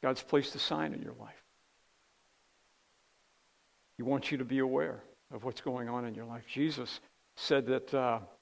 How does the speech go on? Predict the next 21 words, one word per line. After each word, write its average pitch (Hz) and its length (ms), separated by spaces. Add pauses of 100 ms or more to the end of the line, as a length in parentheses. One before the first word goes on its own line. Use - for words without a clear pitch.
(500)
his 131 260
yoke 127 240
is 113 160
easy 117 360 (1300)
and 131 100
his 110 140
burden 120 300
is 104 160
light. 135 340 (2250)
And 139 80
so 190 120
you 165 160
look 190 200
at 170 100
these 170 240
three 170 260
signs: 143 540
to 143 120
believe, 131 640 (920)
to - 120
love, 120 460